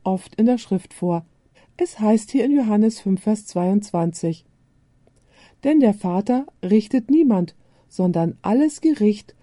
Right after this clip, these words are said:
hat er dem Sohn gegeben." Und nun seht Vers siebenundzwanzig: "Und hat ihm Macht gegeben",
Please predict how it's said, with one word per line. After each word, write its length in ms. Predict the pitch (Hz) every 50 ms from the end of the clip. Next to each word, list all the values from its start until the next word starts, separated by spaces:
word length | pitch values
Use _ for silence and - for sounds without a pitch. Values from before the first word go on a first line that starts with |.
| _ _ _
hat 240 | - 170 180 - -
er 100 | - 208
dem 200 | 226 247 233 214
Sohn 240 | 214 247 302 330 277
gegeben." 520 | 220 190 156 - 185 185 175 180 170 165 _ _ _ _ _ _ _ _ _ _ _ _ _ _ _ _ _ _ _ _
Und 240 | - 311 320 - -
nun 180 | 240 240 233 202
seht 280 | 202 202 202 208 208
Vers 260 | - - 247 233 226 -
siebenundzwanzig: 920 | 269 277 254 214 185 - - - 185 180 180 175 - 180 180 170 - _ _ _ _ _ _ _ _ _ _ _ _ _ _ _ _
"Und 240 | - 269 - - 202
hat 240 | - 202 - -
ihm 160 | 233 240 233 240
Macht 260 | 294 339 - - -
gegeben", 500 | 240 202 - 190 190 - 175 170 165